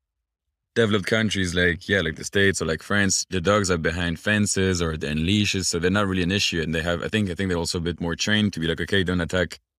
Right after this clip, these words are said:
anything that just, like, runs in front of the house." But in South America, I tell you what, this is, this, this really is an issue. I think, uh, it actually, it was the only negative part of my trip.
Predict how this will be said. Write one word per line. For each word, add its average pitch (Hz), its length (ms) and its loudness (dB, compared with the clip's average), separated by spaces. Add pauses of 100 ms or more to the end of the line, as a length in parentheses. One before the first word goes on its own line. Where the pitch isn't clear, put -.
(200)
anything 92 320 0
that 90 100 2
just, 85 140 -2
like, 82 140 -2
runs 90 180 0
in 82 60 -8
front 90 140 -4
of 87 140 -2
the 87 60 -2
house." 113 280 0 (720)
But 87 100 -6
in 87 80 -2
South 120 240 4
America, 117 580 4 (140)
I 95 120 0
tell 110 140 2
you 113 120 4
what, 107 160 4
this 92 180 0
is, 98 300 2
this, 95 260 -2
this 92 500 0
really 135 320 4
is 127 100 4
an 117 60 4
issue. 95 380 2
I 92 40 0
think, 120 280 0 (100)
uh, 98 240 0 (640)
it - 220 -10
actually, 113 480 2 (680)
it 104 60 2
was 120 160 4
the 110 140 0
only 135 180 4
negative 117 300 4
part 107 120 4
of 98 60 2
my 98 100 4
trip. 85 300 -2